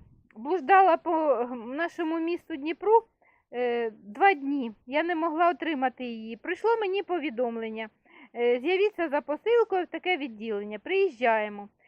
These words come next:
Її шукали два часи. Ми вже їздили, скупилися з чоловіком,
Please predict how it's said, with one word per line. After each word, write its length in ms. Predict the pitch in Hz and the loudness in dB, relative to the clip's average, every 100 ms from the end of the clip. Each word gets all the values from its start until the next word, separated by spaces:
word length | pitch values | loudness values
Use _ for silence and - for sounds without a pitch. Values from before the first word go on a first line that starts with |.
| - _ | -20 _
Її 400 | 247 285 381 427 | -8 -2 2 2
шукали 480 | - 285 339 403 381 | 0 -2 4 4 2
два 240 | 247 349 | 2 0
часи. 460 | - 359 - 277 247 | 2 -4 -6 -10 -8
Ми 200 | 262 359 | -6 -4
вже 160 | 339 370 | -2 0
їздили, 560 | 359 330 277 339 339 | 0 -2 -4 -4 -4
скупилися 840 | - - 392 269 370 370 349 320 311 | -6 -4 -4 0 0 2 0 -4 -8
з 80 | - | -6
чоловіком, 720 | 320 320 277 285 - 262 | -4 -4 -4 -6 0 -2